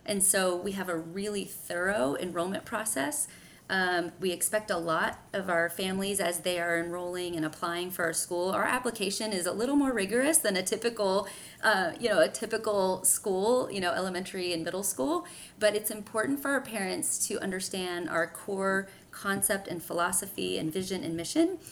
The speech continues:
so that there's not a lot of misunderstanding, right? So, for example,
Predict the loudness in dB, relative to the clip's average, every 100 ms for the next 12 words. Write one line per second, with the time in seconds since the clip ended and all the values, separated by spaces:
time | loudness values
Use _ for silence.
0 | -14 -4 -2 -2 -2 0 2 2 -2 -2
1 | 0 0 2 2 0 -2 -4 -4 -4 -4
2 | -2 -2 -4 -6 0 0 2 -2 -2 -2
3 | 0 -2 -2 -2 -2